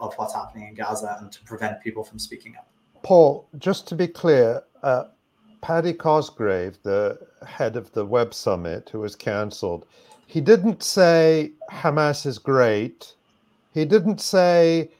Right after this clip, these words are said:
Speaker 2: uh, "I support murdering,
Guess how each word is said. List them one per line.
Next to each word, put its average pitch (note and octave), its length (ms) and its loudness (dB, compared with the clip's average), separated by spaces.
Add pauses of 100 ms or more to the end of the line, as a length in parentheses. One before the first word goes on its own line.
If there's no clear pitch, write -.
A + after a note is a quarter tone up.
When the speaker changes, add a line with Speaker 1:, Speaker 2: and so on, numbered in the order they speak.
(220)
Speaker 2:
uh, D3 260 2
"I E3+ 180 4
support D#3+ 800 0 (100)
murdering, D3+ 1080 -2